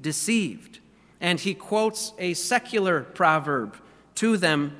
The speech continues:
and this secular proverb happens to be true. "Bad company corrupts good morals," or good behavior.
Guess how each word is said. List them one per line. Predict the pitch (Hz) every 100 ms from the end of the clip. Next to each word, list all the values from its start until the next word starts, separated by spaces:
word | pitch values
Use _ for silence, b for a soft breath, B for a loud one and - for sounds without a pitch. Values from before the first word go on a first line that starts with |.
| B B B B
and | 156
this | 185 190 -
secular | - - 214 - 185 180
proverb | 190 196 190 175 180 170
happens | 170 175 185 175
to | 180
be | 185
true. | - 254 156 B B 120
"Bad | 143 156 190 202 - -
company | 190 185 165 165 175 202 - - -
corrupts | - 185 160 175 - - - - 123
good | 147 160 165 - - - -
morals," | 175 214 147 - - - - _ _ _ _ _ - -
or | 131
good | 131 156
behavior. | 151 151 175 208 175 127